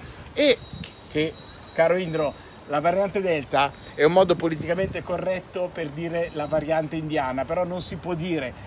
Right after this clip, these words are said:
perché il politicamente corretto vince sempre, e guai ad andare controcorrente, mm, caro, caro Montanelli. Mm, per, mm, ovviamente tu, eh, più di altri lo sai che andare controcorrente è un casino,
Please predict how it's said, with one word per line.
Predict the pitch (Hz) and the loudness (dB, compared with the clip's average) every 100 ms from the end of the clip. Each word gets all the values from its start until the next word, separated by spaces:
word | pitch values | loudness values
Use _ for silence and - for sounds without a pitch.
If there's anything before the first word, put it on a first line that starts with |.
| - - | -14 -6
perché | 131 147 | 2 2
il | 127 | 2
politicamente | 160 156 170 160 175 175 | 0 2 0 0 -2 -6
corretto | 156 165 170 185 - 175 165 | -6 -4 -2 -4 -4 -4 -2
vince | 165 185 - 165 | -6 -6 -6 -6
sempre, | - 175 143 131 120 - - - | -4 -4 -4 -6 -10 -12 -18 -4
e | 151 175 - 170 - 160 | 4 4 4 -10 -8 0
guai | 160 202 190 170 | 4 6 6 4
ad | 160 | 0
andare | 151 160 156 | 4 4 2
controcorrente, | 170 147 156 160 151 151 143 123 123 123 | 0 -2 -2 0 0 2 0 -2 -6 -6
mm, | 131 131 127 127 127 127 123 117 | -8 -8 -8 -6 -8 -8 -12 -8
caro, | - 143 151 | 2 6 6
caro | 156 156 | 4 0
Montanelli. | 147 156 160 156 139 127 123 - - - - | 0 -2 0 0 -2 -4 -8 -14 -18 -18 -14
Mm, | 131 139 - - | -12 -12 -14 -10
per, | 147 | -10
mm, | 139 147 143 139 139 139 | -8 -8 -8 -10 -12 -12
ovviamente | 143 151 165 165 151 - - - | -6 -4 -4 -4 -6 -8 -16 -8
tu, | 160 160 - - | -8 -8 -12 -14
eh, | - - - | -12 -12 -12
più | 156 | -8
di | 147 156 | -2 2
altri | 170 127 120 | 2 0 -4
lo | 120 123 | -4 -2
sai | 151 120 | -2 -2
che | 151 | 0
andare | 147 160 190 180 | 0 4 4 4
controcorrente | 190 175 190 160 190 202 190 190 180 | -2 -2 -4 0 0 0 -2 -6 -8
è | |
un | 180 | -6
casino, | 165 202 185 190 147 | 0 0 0 -2 -4